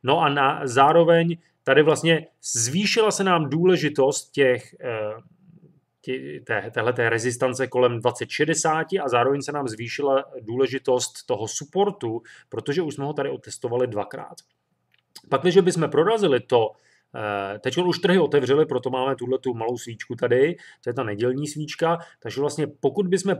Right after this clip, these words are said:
prorazili pod čtvrteční minima, tak bychom se vrátili minimálně na těch sedmnáct set třicet nebo třeba sedmnáct set třináct. Eh, ale myslím si, že to pásmo vypadá docela solidně. Eh, schválně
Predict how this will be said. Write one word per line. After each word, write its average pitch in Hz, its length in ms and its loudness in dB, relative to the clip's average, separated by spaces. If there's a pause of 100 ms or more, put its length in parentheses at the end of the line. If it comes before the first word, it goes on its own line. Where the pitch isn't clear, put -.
(100)
prorazili 180 920 4 (160)
pod 202 200 6 (140)
čtvrteční 196 800 2
minima, 123 520 -2 (260)
tak 135 120 -8
bychom 170 220 -2
se 170 120 0
vrátili 151 400 2
minimálně 135 480 -2
na 127 100 -2
těch 123 180 -6
sedmnáct 113 500 -4
set 113 140 -8
třicet - 460 -16 (160)
nebo 117 160 -12
třeba 123 320 -6
sedmnáct 113 320 -8
set 110 80 -8
třináct. - 540 -16 (500)
Eh, 117 160 -12
ale 117 680 0 (720)
myslím 180 160 -4
si, 165 80 -6
že 180 80 4
to 160 120 0
pásmo 147 320 2
vypadá 147 340 0
docela 139 300 0
solidně. 127 520 -4 (460)
Eh, 117 340 -2
schválně 131 640 -2